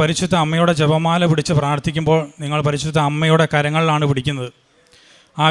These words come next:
വിശ്വാസത്തിൽ നിന്നുകൊണ്ടും ആ ജപമാല വയറിനോട് ചേർത്ത് പിടിച്ച്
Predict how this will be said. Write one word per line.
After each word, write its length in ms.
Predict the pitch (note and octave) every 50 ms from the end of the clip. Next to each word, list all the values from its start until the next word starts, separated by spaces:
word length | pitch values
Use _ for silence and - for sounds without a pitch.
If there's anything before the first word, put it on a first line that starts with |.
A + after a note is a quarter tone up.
| E3 F3
വിശ്വാസത്തിൽ 540 | D3 - - F3 E3 E3 - - - F#3+ F#3 F3+
നിന്നുകൊണ്ടും 420 | F3+ F3 F3 E3 E3 D#3 D#3+ D#3+ - _ _ _ _ _ _ _ - C#3
ആ 40 | C#3+ D3+ D3 D3
ജപമാല 460 | D3+ D3+ D3+ D#3 D#3+ D#3+ D#3+ D#3+ D#3+ D#3 D3+ - _ _ _ _ _ - D3+ C#3+
വയറിനോട് 460 | C#3+ C#3+ D3+ D#3 D#3+ D#3+ E3 E3 D3+ -
ചേർത്ത് 280 | E3+ D#3+ E3 D#3+ - F3+ E3+
പിടിച്ച് 260 | D#3+ C#3+ - - D#3+